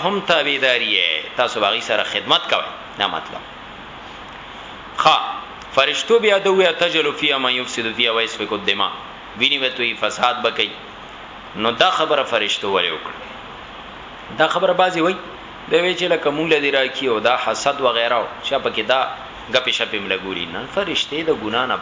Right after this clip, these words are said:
پاک مخلوق دی. دا د حسد په بنیاد نه ده.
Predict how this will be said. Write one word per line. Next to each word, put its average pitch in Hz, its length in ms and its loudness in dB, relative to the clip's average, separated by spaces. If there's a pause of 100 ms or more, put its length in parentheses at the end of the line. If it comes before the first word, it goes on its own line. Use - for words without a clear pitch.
پاک 123 320 2
مخلوق 131 480 -2
دی. 110 120 4 (720)
دا 127 100 4
د 123 200 2
حسد 110 260 0 (120)
په 113 60 -2
بنیاد 101 480 0
نه 127 140 2
ده. 135 120 4